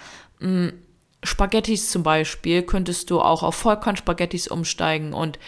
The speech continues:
ich mag es super gerne, ähm, Spaghettis ein wenig zu pimpen, und zwar mit Zucchinis. Also ich zie-, drehe dann die Zucchini durch einen Spiralschneider und kombiniere das somit. Ähm,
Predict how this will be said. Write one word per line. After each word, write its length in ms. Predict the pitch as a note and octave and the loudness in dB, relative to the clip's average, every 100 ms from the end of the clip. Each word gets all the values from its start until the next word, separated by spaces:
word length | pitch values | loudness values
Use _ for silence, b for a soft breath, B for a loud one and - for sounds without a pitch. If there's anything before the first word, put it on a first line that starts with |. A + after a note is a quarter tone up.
| B B B - | B B B -2
ich 220 | F3 F3+ | -2 2
mag 280 | F3 F3 F3 | 2 2 0
es 240 | - - | -2 -4
super 320 | F#3 F3 F3+ | -4 0 0
gerne, 680 | E3+ E3 D#3+ D#3 D#3 D#3+ F3 B B B _ - | 0 0 0 0 -4 -4 -6 B B B _ -4
ähm, 300 | E3 D#3+ E3 | 0 2 0
Spaghettis 760 | - - E3+ E3 F3+ F3+ F#3+ - | -2 -2 0 2 0 0 -4 -2
ein 280 | D#3+ D#3+ D#3+ | -2 -2 0
wenig 480 | D#3+ D#3 D3+ D3+ | 0 0 -4 -4
zu 140 | - F3 | -4 2
pimpen, 520 | - F3+ - - F3 | 4 4 0 -4 -2
und 160 | - E3+ | -2 -2
zwar 220 | - E3+ | 2 2
mit 200 | E3 E3 | 2 0
Zucchinis. 680 | - E3+ - D#3 E3 F3 | -2 -2 -4 -4 -4 -4
Also 200 | - E3 | -2 -2
ich 100 | E3 | -2
zie-, 200 | - - - - | -6 -10 -10 -8
drehe 180 | - F3+ | -2 0
dann 180 | E3+ | 0
die 120 | E3 D3+ | -2 -6
Zucchini 640 | - F3 - G3+ G3 F#3+ | -8 -10 -8 -4 -2 0
durch 260 | F3+ F#3 - | 2 0 0
einen 100 | E3 | -4
Spiralschneider 1000 | - E3 D#3 D#3 D3+ - E3 E2 A3 D4+ B B B B B - | -4 -2 0 0 -2 -6 -6 -4 -4 -6 B B B B B 0
und 400 | E3+ F3 E3+ - | 4 4 2 -2
kombiniere 540 | - E3 E3 D#3+ D#3+ | -2 0 0 0 0
das 220 | C#3+ D3 - | -2 -4 -4
somit. 360 | C#3+ C#3+ C#3 B B B B B - | -4 -6 -8 B B B B B -8
Ähm, 480 | - D#3+ D#3+ D#3+ | -2 0 0 -4